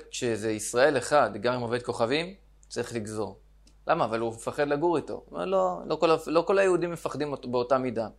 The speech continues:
זימנין דמקרה ודייר, יכול לקרות מקרה שישראל יגור עם עובד כוכבים. יכול להיות בגלל כל מיני סיבות, אדם תקוע, צריך, אה, טיפול רפואי באיזשהו בית רפואה, במקום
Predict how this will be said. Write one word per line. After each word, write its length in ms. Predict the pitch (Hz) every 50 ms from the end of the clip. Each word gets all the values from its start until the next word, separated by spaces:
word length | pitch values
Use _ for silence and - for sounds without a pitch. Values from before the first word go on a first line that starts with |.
| _ _ - - - - - - - - - - - _ _ -
זימנין 480 | - 117 131 185 214 214 208 202 180 147
דמקרה 500 | 143 139 143 170 202 196 - 175 165 165 143
ודייר, 480 | 147 139 123 131 131 123 120 117 110 -
יכול 280 | - - - 180 180
לקרות 640 | 160 139 - - - 151 175 175 165 160 151 - - - - - -
מקרה 360 | 117 113 - - 156 170 156 - - - - -
שישראל 840 | - - - 113 117 117 117 117 - - - - - 120 131 143 143
יגור 220 | 135 123 135 139 139
עם 60 | 131
עובד 260 | 123 113 131 127 127
כוכבים. 460 | - 120 - 123 110 104 110 107 104 - - _ - - - - - - _ _ _ _ _ - - _ -
יכול 220 | - - 139 131
להיות 120 | 131 127 117
בגלל 180 | 123 113 117
כל 140 | 113 - 143
מיני 180 | 135 135 127 117
סיבות, 560 | - - 113 123 156 170 160 147 - - - -
אדם 200 | 101 107 110 107 -
תקוע, 680 | 113 107 - - - 165 156 147 135 120 113 110 104 98 - - - - -
צריך, 360 | - - 113 107 - - - 127
אה, 260 | 117 113 110 107 104 104 104 - - _ _ _ - - _ - _ _ _ _ _ _ - -
טיפול 300 | - 107 - 143 143 135
רפואי 440 | 131 127 - - 127 139 160 160
באיזשהו 540 | 147 135 123 110 107 - 123 117 110 107 104 107
בית 340 | 104 101 107 131 123 -
רפואה, 520 | 123 123 120 - 117 117 127 139 139 135 123
במקום 400 | 113 110 110 - 123 120 120